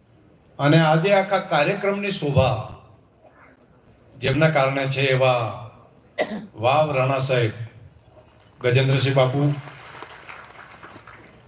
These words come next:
તમામ બનાસ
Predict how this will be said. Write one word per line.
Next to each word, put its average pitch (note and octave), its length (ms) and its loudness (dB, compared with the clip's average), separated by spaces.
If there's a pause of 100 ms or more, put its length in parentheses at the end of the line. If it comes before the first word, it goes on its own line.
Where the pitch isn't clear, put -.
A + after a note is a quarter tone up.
(600)
તમામ F3 340 4 (1800)
બનાસ D3+ 400 2